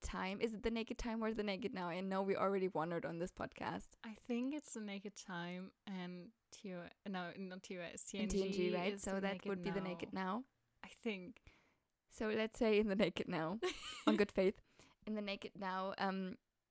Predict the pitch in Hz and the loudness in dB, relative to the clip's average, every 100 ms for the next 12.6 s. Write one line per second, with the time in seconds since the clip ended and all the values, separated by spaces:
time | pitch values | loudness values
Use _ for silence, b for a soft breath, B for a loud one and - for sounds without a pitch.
0 | _ 208 202 190 202 196 180 185 196 - | _ 0 0 2 0 0 -2 -2 -4 -6
1 | - 202 190 - - - 185 180 202 208 | -6 -2 -2 -2 -8 -4 -2 0 0 0
2 | - 214 190 - 180 185 - - 175 - | 0 -2 -2 2 2 2 0 2 2 0
3 | 185 170 170 175 - 160 170 - - 180 | -2 -2 -2 -4 -4 -2 -2 -6 -4 -2
4 | 175 - - 185 190 185 - 175 175 170 | -2 -4 -2 0 -2 -4 -2 -2 -2 0
5 | 170 196 226 - b b b b b b | 2 0 -4 -14 b b b b b b
6 | b _ 240 226 233 233 - - 202 196 | b _ 2 2 2 0 -4 -6 2 2
7 | 196 - - 185 185 175 185 - 190 190 | 2 0 0 2 2 2 0 0 0 0
8 | - 170 - - 220 202 208 196 196 - | -2 -4 -2 -2 -2 0 0 0 0 -2
9 | - 202 185 196 - 233 220 - 202 202 | -2 -2 -2 -4 -2 -4 -2 -2 0 2
10 | 185 190 196 175 165 170 - 196 185 180 | 2 0 -4 -4 -4 -4 -4 -6 -2 -2
11 | 175 - 185 180 185 175 175 180 185 - | -2 -4 -2 -2 -2 -2 -4 -4 -4 -4
12 | 185 185 180 175 175 | -4 -4 -6 -6 -8